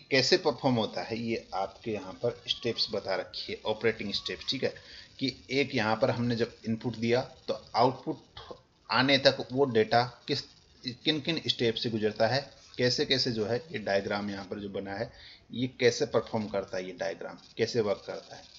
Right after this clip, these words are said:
तो यहाँ पर वो steps हम जान लेते हैं। देखिएगा, प्रो-, पहली step है program reside in the memory and usually get these through the input units। जो program होता है जिसको हमें data, मान लीजिए हमारा कोई data है, जो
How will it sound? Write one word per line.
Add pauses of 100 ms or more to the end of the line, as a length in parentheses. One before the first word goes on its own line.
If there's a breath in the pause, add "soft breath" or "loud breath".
(140)
तो
यहाँ
पर
वो
steps
हम
जान
लेते
हैं। (840 loud breath)
देखिएगा, (880 loud breath)
प्रो-, (200)
पहली
step
है (160)
program
reside (160)
in
the
memory (200)
and
usually (460)
get (140)
these (160)
through
the (140)
input
units। (580 loud breath)
जो (120)
program
होता
है
जिसको
हमें
data,
मान
लीजिए
हमारा
कोई
data
है,
जो